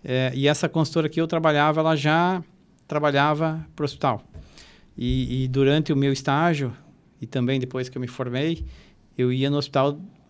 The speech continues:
esporadicamente fazer algumas atividades. Então, ali eu já conhecia um pouquinho da, da área da saúde, né?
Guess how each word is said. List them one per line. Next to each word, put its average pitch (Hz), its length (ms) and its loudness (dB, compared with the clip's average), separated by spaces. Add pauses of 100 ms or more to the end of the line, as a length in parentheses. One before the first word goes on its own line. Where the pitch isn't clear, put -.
esporadicamente 143 1120 -2
fazer 143 440 -2
algumas 143 340 0
atividades. 151 680 -6
Então, 127 280 -4
ali 139 420 -2
eu 156 140 -2
já 151 360 -4 (380)
conhecia 156 340 -2
um 143 60 0
pouquinho 147 260 -2
da, 135 320 0 (140)
da 127 120 0
área 131 100 2
da 131 80 0
saúde, 117 400 -2
né? 123 180 -2